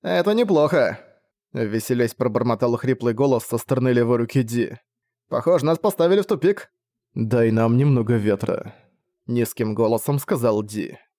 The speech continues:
Никто не поверил, что внезапно налетевший ураган появился из левой руки нечеловечески прекрасного охотника. Сдув легкий пар, он оставил аристократа, рожденного из лепестков, прямо под дневным светом.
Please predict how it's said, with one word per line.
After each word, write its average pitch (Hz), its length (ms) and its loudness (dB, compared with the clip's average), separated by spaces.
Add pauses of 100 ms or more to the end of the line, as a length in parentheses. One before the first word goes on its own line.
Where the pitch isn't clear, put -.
(340)
Никто 113 360 -2
не 120 120 0
поверил, 123 420 2
что 113 220 -2
внезапно 113 420 -2
налетевший 113 540 0
ураган 113 360 0
появился 113 500 -2
из 107 120 -6
левой 117 240 0
руки 110 220 -2
нечеловечески 117 720 -2
прекрасного 107 640 -4
охотника. 127 680 0 (460)
Сдув 117 500 -2
легкий 151 380 0
пар, 135 240 0
он 117 100 0
оставил 113 400 -2
аристократа, 113 580 -2
рожденного 113 580 0
из 104 120 -6
лепестков, 113 580 -4
прямо 98 320 -2
под 147 200 -4
дневным 117 340 0
светом. 107 640 -4